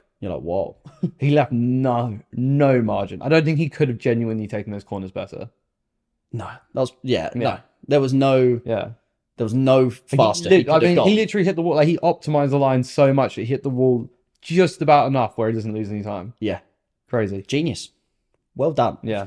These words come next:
Speaker 1: <laughs> Max.
Speaker 2: Great lap. Great lap.
Speaker 1: Great lap.
Speaker 2: Takes nothing away from the fact as well. Like, I've seen a lot of comments online being like, because the parts he caught him up was that last sector and the straight.
Speaker 1: Yeah.
Speaker 2: So a lot of people were like,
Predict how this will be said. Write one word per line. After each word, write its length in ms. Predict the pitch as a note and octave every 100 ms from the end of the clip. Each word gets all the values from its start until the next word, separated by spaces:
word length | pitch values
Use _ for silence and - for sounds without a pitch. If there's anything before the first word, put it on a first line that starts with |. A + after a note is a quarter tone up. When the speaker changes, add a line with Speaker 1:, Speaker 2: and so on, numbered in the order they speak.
| -
Speaker 1:
<laughs> 120 | _
Max. 140 | - B2
Speaker 2:
Great 320 | D#3 C3+ G#2
lap. 320 | G#2+ F#2+ -
Great 200 | A#2 G2+
lap. 200 | - -
Speaker 1:
Great 260 | E3+ F3 -
lap. 160 | -
Speaker 2:
Takes 180 | - G#3+
nothing 220 | A3+ G3
away 300 | D3+ C#3 B2+
from 160 | - A2+
the 80 | G#2+
fact 260 | A#2+ -
as 100 | A2
well. 140 | A2 G#2
Like, 240 | G2 - _ _ _ -
I've 120 | D#3+
seen 140 | -
a 60 | A3+
lot 160 | G#3 F3
of 60 |
comments 340 | - F#3+ D#3+ E3+
online 480 | D#3+ D#3+ C#3 G#2+
being 280 | G#2 G#2+ G2+
like, 360 | G2+ G2+ G2 - _ _
because 320 | - D3+ E3+ C#3+
the 80 |
parts 360 | C#3 F3 E3+ -
he 120 | E3
caught 300 | C#3+ E3 A#2+
him 100 | C#3
up 240 | B2+ G2 -
was 120 | B2+ A2+
that 180 | A2+
last 240 | C3 A#2+ -
sector 500 | B2 - - F2+ G#2+ _ _ _ _ _ _ _ _
and 120 | C3+ B2+
the 60 |
straight. 600 | - - C3 G3 - - _
Speaker 1:
Yeah. 200 | G#2+ A2+ -
Speaker 2:
So 120 | C#3+
a 20 |
lot 60 | E3
of 40 |
people 240 | E3 D3 D3
were 80 |
like, 380 | C3+ C3 A#2 -